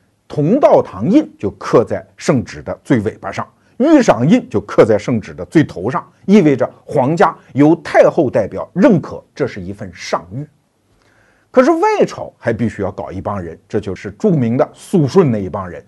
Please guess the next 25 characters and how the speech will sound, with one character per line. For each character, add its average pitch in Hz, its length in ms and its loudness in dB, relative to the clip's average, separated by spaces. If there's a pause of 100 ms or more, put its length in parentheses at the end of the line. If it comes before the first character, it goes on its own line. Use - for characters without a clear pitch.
(140)
所 101 240 -4
谓 117 160 0
的 95 140 -8
叫 90 140 -14 (160)
顾 208 260 -2
命 131 320 -4
八 127 180 -4
大 - 200 -8
臣 - 140 -20 (160)
啊， 90 160 -14 (180)
就 135 120 -2
是 120 180 -4 (140)
咸 135 300 -2
丰 226 240 -4
最 302 260 -4
后 233 220 -2
一 104 140 -6
任 120 300 -6
军 196 260 0
机 143 340 -8
大 - 200 -10
臣 85 160 -16
的 87 80 -14
班 - 240 -14
底。 - 180 -20